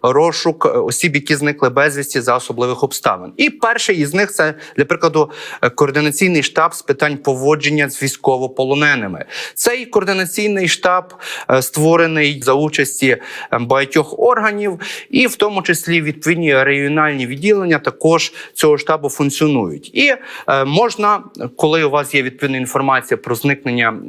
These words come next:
безвісті за особливих обставин, можна зв-, звертатись до цього координаційного штабу з питань поводження з військовополоненими. Також працює Національне інформаційне бюро.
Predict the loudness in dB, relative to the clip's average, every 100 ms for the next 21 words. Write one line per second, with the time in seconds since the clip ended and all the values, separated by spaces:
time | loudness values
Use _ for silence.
0 | -4 -2 -2 -4 -8 -4 0 0 -2 -2
1 | 0 0 0 0 0 0 -2 -2 -2 0
2 | 0 0 -2 -2 0 0 0 0 -2 -2
3 | -2 -2 -2 -2 0 0 -2 -8 -14 -12
4 | -4 -2 0 -2 -2 -2 2 2 2 0
5 | -2 -4 -4 -4 0 0 2 0 -4 -2
6 | 0 2 2 0 -6 -10 -8 -8 -2 -2
7 | 2 0 0 -6 -16 -20 -4 -4 0 2
8 | 2 2 0 0 0 2 2 2 -2 0
9 | 0 2 2 2 0 0 2 0 -2 -2
10 | 2 4 2